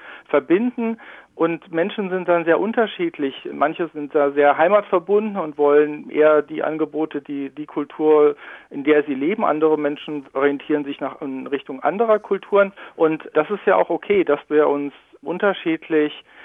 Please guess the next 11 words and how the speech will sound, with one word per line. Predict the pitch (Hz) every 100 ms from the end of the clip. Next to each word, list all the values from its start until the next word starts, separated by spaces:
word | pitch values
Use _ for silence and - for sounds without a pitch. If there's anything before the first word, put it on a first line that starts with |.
| -
das | 147
Leben | 147 156 190 165
gestalten | 151 - 131 147 180 202 190
und | 156 147 147 - -
unterschiedlich | 180 196 - 165 165 -
mit | 151 -
verschiedenen | 151 - 175 170
Kulturen | - 151 - 180 165
auseinandersetzen. | 143 147 139 170 190 185 180 - 190 - - - _
Ja, | 160 135
und | 147 147